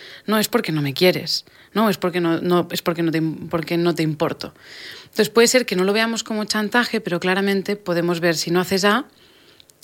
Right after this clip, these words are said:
es B, ¿no? Entonces, ese, ese efecto, em, de consecuencia lo podemos ver muy claramente.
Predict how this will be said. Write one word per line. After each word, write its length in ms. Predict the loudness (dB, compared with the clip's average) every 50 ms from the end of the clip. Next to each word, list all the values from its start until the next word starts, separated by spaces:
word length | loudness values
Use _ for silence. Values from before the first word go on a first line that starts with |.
| -20 _ _ _
es 200 | -2 -2 -2 0
B, 220 | 0 -2 -2 -2 -10 _ _ _ _ _ _ _ _ _ _ _ _ _ _ _ _ _ _
¿no? 80 | 2
Entonces, 300 | 4 4 4 4 4 2 0
ese, 280 | -2 -2 0 0 0 0
ese 160 | 2 2 2
efecto, 580 | 2 4 2 0 0 0 0 0 0 0 0 -8 _ _ _ _ _ _ _ _ _ _ _ _ _ _ -14 -8 -4
em, 300 | -2 0 0 0 2 0
de 100 | 0 -2
consecuencia 760 | -2 -4 -2 -2 -2 -4 0 2 2 2 2 0 -2 -2 0
lo 100 | 0 0
podemos 320 | 0 0 0 2 2 2 2
ver 140 | 0 2 2
muy 140 | 2 0
claramente. 580 | 0 -2 -6 -6 -4 -4 -4 -4 -6 -8 -10